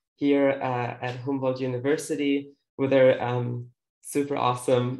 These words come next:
program that we have put together. Thanks to Professor Doctor Nadia Christina Schneider, who's also here today.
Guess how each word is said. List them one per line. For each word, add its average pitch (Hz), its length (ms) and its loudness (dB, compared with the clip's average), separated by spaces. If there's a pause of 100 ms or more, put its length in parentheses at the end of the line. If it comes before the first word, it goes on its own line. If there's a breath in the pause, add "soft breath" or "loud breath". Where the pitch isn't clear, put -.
program 135 520 0
that 120 160 -4
we 131 60 -10
have 127 240 -10
put 135 180 -4
together. 127 480 0
Thanks 131 280 -4
to 123 180 -4
Professor 123 580 -2
Doctor 120 460 -4 (240 loud breath)
Nadia 127 320 4
Christina 131 320 0
Schneider, 147 340 0
who's 127 180 -4
also 131 300 -2
here 127 240 -4
today. 123 540 -2